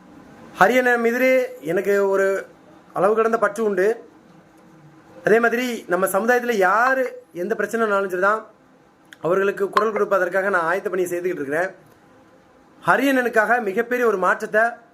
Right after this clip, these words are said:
உருவாக்கி கொண்டிருக்கின்ற இளைஞர் சமுதாயமே, அவருக்கு இன்னைக்கு எத்தனையோ நபர்கள் உதவியா இருந்திருக்கீங்க, எத்தனையோ பெரியவர்கள் பணம், பதவி, பொருளாதாரம் எல்லாத்தையும் பயன்படுத்தியிருக்கீங்க. அவ்வளவு பேருக்கும் என்னுடைய நெஞ்சார்ந்த நன்றி. உங்களுடைய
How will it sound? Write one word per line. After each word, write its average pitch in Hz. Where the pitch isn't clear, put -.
உருவாக்கி 214
கொண்டிருக்கின்ற 185
இளைஞர் 196
சமுதாயமே, 170
அவருக்கு 175
இன்னைக்கு 170
எத்தனையோ 220
நபர்கள் 202
உதவியா 185
இருந்திருக்கீங்க, 170
எத்தனையோ 214
பெரியவர்கள் 190
பணம், 190
பதவி, 190
பொருளாதாரம் 185
எல்லாத்தையும் 190
பயன்படுத்தியிருக்கீங்க. 170
அவ்வளவு 175
பேருக்கும் 202
என்னுடைய 175
நெஞ்சார்ந்த 185
நன்றி. 160
உங்களுடைய 165